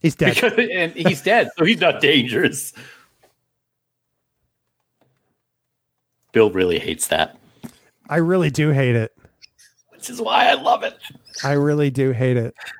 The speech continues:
Speaker 2: Yeah. Yeah. Guess what?
Speaker 1: I hate Cyrano Jones.
Speaker 2: I know you do.
Speaker 1: I,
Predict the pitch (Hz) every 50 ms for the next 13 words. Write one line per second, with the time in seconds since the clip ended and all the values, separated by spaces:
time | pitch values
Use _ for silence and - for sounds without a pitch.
0 | _ _ 247 - 277 277 240 240 - _ _ - - 240 226 214 214 208 _ _
1 | _ _ _ _ _ _ - 202 - - 208 208 214 - - - - _ _ -
2 | _ 156 175 208 185 165 180 170 180 - - - - 165 156 147 139 135 123 117
3 | 131 131 135 135 139 143 147 151 - - - _ - 269 262 254 247 262 269 269
4 | 240 240 240 240 240 240 240 - _ _ - - 190 165 156 160